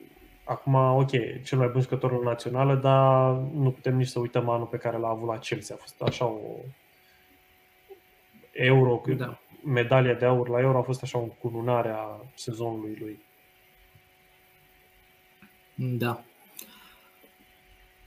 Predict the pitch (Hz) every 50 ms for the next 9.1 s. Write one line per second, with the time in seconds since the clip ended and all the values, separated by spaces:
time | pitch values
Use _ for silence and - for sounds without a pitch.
0 | - - - - - - 170 175 190 202 202 - 220 202 190 - - 196 190 190
1 | - - - 190 196 190 175 151 139 139 131 123 123 123 120 123 120 - - -
2 | _ _ _ _ - 170 160 135 127 127 127 127 123 123 120 120 123 123 123 -
3 | - 143 - 139 135 131 131 127 131 131 131 131 131 131 131 139 139 127 131 127
4 | 123 - 151 175 175 - - - - _ _ _ _ _ _ _ _ _ - -
5 | - 139 135 147 139 135 135 127 127 127 - 156 147 135 131 123 120 120 120 120
6 | 123 127 131 139 143 147 160 185 175 175 - - - _ - 165 151 143 139 135
7 | 139 143 139 139 139 139 135 131 - - 147 143 156 147 147 143 147 143 147 165
8 | 170 170 175 - - 180 170 175 165 165 165 151 147 156 147 131 123 117 110 110
9 | 110